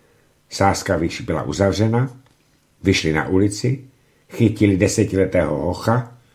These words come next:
donutili ho, aby si klekl a zakryl si obličej rukama.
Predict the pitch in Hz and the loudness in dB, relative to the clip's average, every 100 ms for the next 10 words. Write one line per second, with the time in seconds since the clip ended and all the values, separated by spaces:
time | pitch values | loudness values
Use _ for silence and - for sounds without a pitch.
0 | - - 110 110 104 107 104 101 98 98 | -12 2 4 4 2 2 4 4 4 0
1 | 95 - 101 98 139 - 107 101 85 113 | 0 0 0 2 0 -2 -2 -2 -2 0
2 | 113 - 107 104 107 117 90 - 73 64 | -2 0 0 0 4 4 4 -2 -6 -8